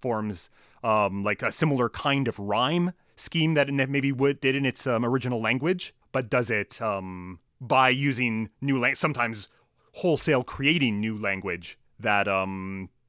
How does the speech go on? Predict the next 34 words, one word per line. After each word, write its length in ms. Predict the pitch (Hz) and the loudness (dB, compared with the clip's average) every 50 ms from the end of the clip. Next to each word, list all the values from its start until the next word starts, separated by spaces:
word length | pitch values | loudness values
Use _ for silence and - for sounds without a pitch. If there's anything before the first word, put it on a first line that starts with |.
| _ _ _ - | _ _ _ -12
serves 320 | - - - 165 131 107 | -6 -2 0 0 0 0
the 80 | 120 139 | -2 -4
same 220 | - 147 127 110 | 0 0 0 0
intent 460 | 101 101 - - 147 92 76 76 - - _ _ _ _ _ _ _ - | -2 -4 -2 -2 -2 -2 -4 -8 -20 -20 _ _ _ _ _ _ _ -2
that 240 | - 110 95 - - | 0 0 0 0 -2
the, 180 | - 104 95 95 | -4 -2 -2 -2
uh, 60 | 90 90 | -2 -2
the 120 | 117 117 | -2 -2
original 260 | 110 110 104 117 110 | -2 -2 -2 -4 -6
text 220 | - 117 110 - - | -4 -4 -6 -4 -6
did. 100 | 101 - - - - | -10 -10 -8 -2 0
I 80 | 170 156 | 0 2
think 160 | 185 175 160 | 2 2 0
it's 100 | 151 165 | 0 0
an 80 | 156 | 0
incredible 560 | 143 135 143 - - - 185 165 151 139 143 120 | 0 0 0 -2 -2 -2 0 0 0 0 0 0
art 160 | 107 101 - | -2 -4 -6
form. 160 | - 92 90 | -8 -8 -8
I 80 | 95 92 | -8 -6
think 160 | - 123 113 | -4 -4 -4
it's 120 | 107 - | -4 -6
very 280 | 123 120 151 147 147 143 | -4 -2 0 0 0 -2
fascinating. 640 | - 127 101 92 - - 110 98 95 92 95 95 - _ _ - - - | -2 -2 -4 -4 -4 -6 -4 -4 -4 -4 -4 -6 -8 _ _ -20 -10 -4
And 120 | - 135 - | -4 -2 2
so 120 | 156 147 | 2 2
it 80 | 139 117 | 4 6
doesn't 240 | 185 175 - 175 151 | 4 4 4 2 -2
surprise 480 | - - - - - 190 202 180 123 | -2 -4 -4 0 2 4 4 4 2
me 140 | 123 110 95 92 | 0 -2 -2 0
that 240 | 113 101 104 110 | 0 0 0 0
maybe 260 | 123 120 117 113 117 110 | 0 -2 -2 0 -2 -2
an 80 | 110 | -2
initial 300 | 117 139 139 - 160 143 | -2 -4 -4 -4 -6 -6
translation 760 | - - 135 131 127 104 117 110 110 - - 107 98 95 95 | -6 -6 -6 -6 -6 -6 -4 -6 -6 -4 -6 -8 -8 -8 -10